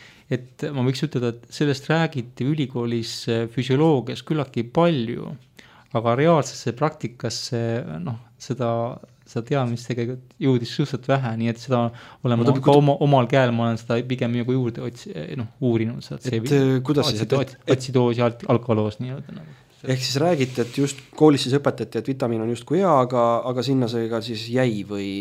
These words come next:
Speaker 2: või mismoodi?
Speaker 1: Ei, ega koolis, no, C-vitamiini muidugi, äh, meil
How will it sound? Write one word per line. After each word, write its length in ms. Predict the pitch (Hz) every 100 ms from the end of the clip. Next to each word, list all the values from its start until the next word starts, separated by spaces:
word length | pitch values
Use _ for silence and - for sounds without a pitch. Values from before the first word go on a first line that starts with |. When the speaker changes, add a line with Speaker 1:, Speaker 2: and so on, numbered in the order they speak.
| 85
Speaker 2:
või 160 | 117 110
mismoodi? 360 | 107 117 - 175
Speaker 1:
Ei, 160 | 139 196 233 147
ega 100 | 151
koolis, 460 | 180 196 143 -
no, 80 | -
C-vitamiini 640 | 139 190 170 165 151 151 156
muidugi, 380 | 190 127 120
äh, 400 | 127 - 127 123 127 - _ _ -
meil 220 | 139